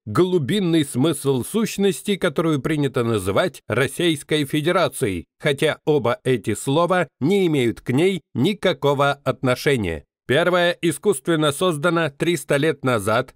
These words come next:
ну а как действует именно федеративное государство, можно посмотреть на примере С Ш А или Германии. Там штаты или федеральные земли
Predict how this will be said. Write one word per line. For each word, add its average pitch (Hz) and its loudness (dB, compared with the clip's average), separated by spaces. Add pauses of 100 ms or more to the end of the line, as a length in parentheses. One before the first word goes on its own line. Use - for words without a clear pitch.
(120)
ну 156 2
а 170 -2
как 180 0
действует 165 0
именно 165 0
федеративное 151 0
государство, 175 0 (180)
можно 139 0
посмотреть 123 0 (140)
на 117 0
примере 143 0
С - -2
Ш 123 -2
А 143 0
или 160 0
Германии. 147 -2 (200)
Там 202 2
штаты 185 0
или 185 0
федеральные 165 0
земли 175 2